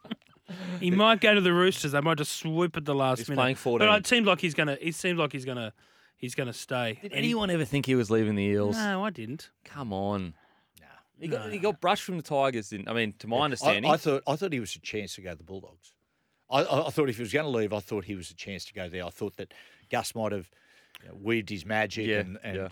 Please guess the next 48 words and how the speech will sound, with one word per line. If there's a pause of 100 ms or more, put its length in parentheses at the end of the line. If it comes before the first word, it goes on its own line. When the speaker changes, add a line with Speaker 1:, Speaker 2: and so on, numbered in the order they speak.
Speaker 3:
Cameron
Ciraldo
and,
and
the
Speaker 2:
Mm.
Speaker 3:
fact
that,
you
know,
Reed
Marnie
gone
there
and
Kick
out,
et
cetera.
I
thought
he
was
more
of
a
chance
there
Speaker 2:
I
Speaker 3:
than
Speaker 2:
just
like
Speaker 3:
Tigers.
Speaker 2:
Mitchell
Moses.
He
has
built,
like,
he, (320)
if
he
goes
on
to
win
this
premiership,